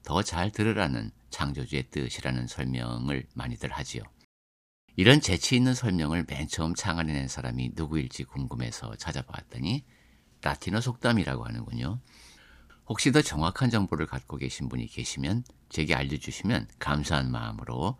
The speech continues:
정보를 공유하도록 하겠습니다. 귀는 너무 가벼워도 안 되고 무거워도 안 됩니다. 귀가 너무 가벼우면 중심이 안 잡히고 귀가 너무 무거우면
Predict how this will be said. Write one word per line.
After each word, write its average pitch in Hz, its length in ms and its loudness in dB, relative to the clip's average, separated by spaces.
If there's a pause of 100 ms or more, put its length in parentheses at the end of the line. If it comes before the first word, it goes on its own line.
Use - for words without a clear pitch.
(160)
정보를 64 520 -4
공유하도록 60 680 -6
하겠습니다. - 580 -10 (1300)
귀는 117 320 6
너무 104 240 6
가벼워도 82 580 -2
안 64 200 0
되고 64 520 -4
무거워도 87 400 2
안 90 140 2
됩니다. 113 480 -8 (1040)
귀가 98 260 6
너무 120 220 6
가벼우면 76 720 0 (100)
중심이 80 420 0
안 69 140 0
잡히고 - 440 -12 (540)
귀가 80 260 2
너무 90 300 4
무거우면 69 640 -2